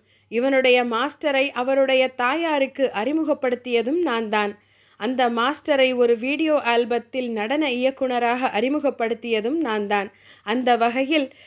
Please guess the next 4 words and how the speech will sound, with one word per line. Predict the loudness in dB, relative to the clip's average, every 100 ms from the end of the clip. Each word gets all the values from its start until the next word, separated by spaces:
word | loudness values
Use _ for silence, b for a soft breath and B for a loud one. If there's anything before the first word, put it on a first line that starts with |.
| B
இந்த | -4 0 2
இடம் | 0 2 0 0 -4
மிகவும் | -2 2 2 0 0
ராசியானது. | 0 -2 -2 -2 0 0 0 2 2